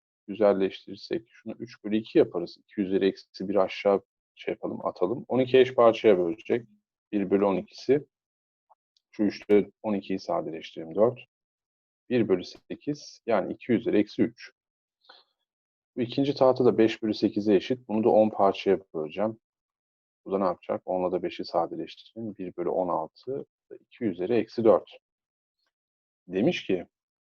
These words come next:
bir kenarı iki üzeri eksi üç olan bir tahta parçasının dört tanesi. Yani dört tane yazacağım buraya. Dört çarpı iki üzeri eksi üç. Hadi şöyle yazayım. Dört çarpı iki üzeri eksi üç.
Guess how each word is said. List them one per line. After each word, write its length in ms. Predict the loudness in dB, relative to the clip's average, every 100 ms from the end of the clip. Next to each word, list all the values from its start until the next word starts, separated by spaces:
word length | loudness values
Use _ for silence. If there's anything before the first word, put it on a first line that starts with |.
| _ _ _ _ _ _ _
bir 280 | -2 -2 -2
kenarı 280 | 2 4 4
iki 300 | 2 -4 0
üzeri 260 | 2 2 0
eksi 380 | 0 -4 -4 -2
üç 220 | -2 -2
olan 280 | 0 -2 -4 _ _ _ _ _ _ -6
bir 180 | -6 -2
tahta 360 | -2 -2 -4 -10 -2
parçasının 680 | -2 -2 -8 -10 -8 -2 2
dört 240 | 2 0
tanesi. 480 | -8 -8 -12 -16 -16 _ _ _ _ _
Yani 260 | -8 0 4
dört 220 | 4 4
tane 200 | -2 0
yazacağım 540 | -2 -6 -14 -14 -18
buraya. 160 | -16 -6 2
Dört 220 | 2 2
çarpı 340 | -2 -2 -4
iki 220 | -12 -8
üzeri 240 | -4 0 0
eksi 280 | -2 -8 -20
üç. 300 | -20 _ _ _ _ _ _
Hadi 100 | _
şöyle 300 | -8 -6 -6
yazayım. 320 | -8 _ -20 _
Dört 220 | -8 -8 -8
çarpı 320 | -14 -14 _
iki 200 | _ -12
üzeri 220 | -4 -2
eksi 260 | -2 -6
üç. 100 | -10